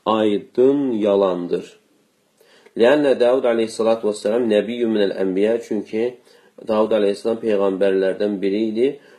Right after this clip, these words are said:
Və la yumkin an yetahayyalə hadihil hilə. Yəni belə bir hilə qurması mümkün deyil. Bəlləv ənəhu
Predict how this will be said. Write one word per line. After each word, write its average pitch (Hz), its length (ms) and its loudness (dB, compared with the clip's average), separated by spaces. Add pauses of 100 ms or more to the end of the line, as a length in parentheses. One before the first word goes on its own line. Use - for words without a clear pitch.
Və 151 120 2
la 165 100 2
yumkin 147 600 -2
an 127 160 2
yetahayyalə 131 680 0
hadihil 127 420 0
hilə. 107 320 0 (380)
Yəni 110 160 0
belə 127 240 2
bir 123 160 -2
hilə 120 400 0
qurması 110 460 -2
mümkün 104 380 -2
deyil. 101 260 2 (320)
Bəlləv 170 340 6
ənəhu 123 760 2